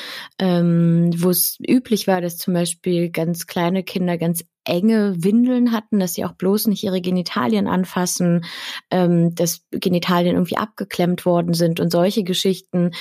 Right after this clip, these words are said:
Oder auch diese Sachen von „tausend Schuss, dann ist Schluss“, „wenn du masturbierst, wirst du blind“, ne? Also, also diese ganzen Erzählungen können ja ganz, ganz tief sitzen.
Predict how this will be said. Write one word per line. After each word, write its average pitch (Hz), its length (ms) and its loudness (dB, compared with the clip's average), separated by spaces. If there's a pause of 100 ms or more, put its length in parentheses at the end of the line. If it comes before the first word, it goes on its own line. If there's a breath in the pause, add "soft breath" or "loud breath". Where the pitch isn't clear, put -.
(380 loud breath)
Oder 180 420 2
auch 180 140 -2
diese 180 360 0
Sachen 170 400 0
von 170 480 0
„tausend 175 460 0
Schuss, - 480 -2
dann 170 260 0
ist 170 240 -2
Schluss“, 233 540 0
„wenn 175 240 2
du 170 240 2
masturbierst, 175 800 0
wirst 170 220 -4
du 170 100 -2
blind“, 233 560 2
ne? 220 160 2
Also, 202 180 0
also 175 320 0
diese 175 320 -2
ganzen 175 340 -2
Erzählungen 208 520 2
können 190 200 2
ja 180 100 2
ganz, 170 240 -2
ganz 175 220 -2
tief 170 220 -4
sitzen. 143 480 -2